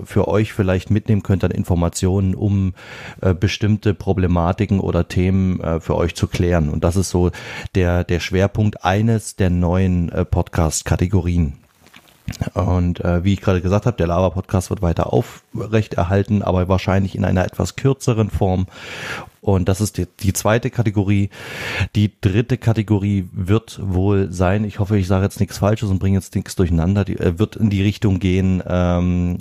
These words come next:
d-, äh, D-J-Technik an sich. Also so, wenn wir wirklich mal, äh, über Technik sprechen oder über aktuelle Themen, die, die uns gerade bewegen.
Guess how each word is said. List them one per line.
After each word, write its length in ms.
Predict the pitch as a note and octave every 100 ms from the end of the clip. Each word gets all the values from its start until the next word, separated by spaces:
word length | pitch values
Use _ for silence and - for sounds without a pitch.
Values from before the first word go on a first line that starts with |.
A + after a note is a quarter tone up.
| -
d-, 400 | - - - -
äh, 260 | F#2 F2 F2+
D-J-Technik 960 | G#2+ G2 F#2 F2+ - A2 - G2+ -
an 160 | E2+ F2
sich. 420 | E2 F2+ - -
Also 240 | E2 D#2+ F2+
so, 180 | F2+ E2+
wenn 120 | F2
wir 120 | F2+
wirklich 240 | F2 F2+
mal, 400 | G2 F2 E2+ E2 -
äh, 180 | E2 E2
über 280 | - F2+
Technik 380 | E2 F#2+ G#2 F#2
sprechen 500 | - - F2 G2 F2 - - - -
oder 300 | F#2 F#2 F#2
über 300 | F#2 F#2 F#2+
aktuelle 520 | - G#2+ - F2 F2+
Themen, 520 | - F#2+ G2+ F#2+ F2+
die, 480 | F#2 F#2 F#2+ F2 D2+
die 120 | E2+
uns 180 | F2+ E2+
gerade 300 | - D#2 D#2
bewegen. 560 | F2+ E2+ F2+ F2+ D#2+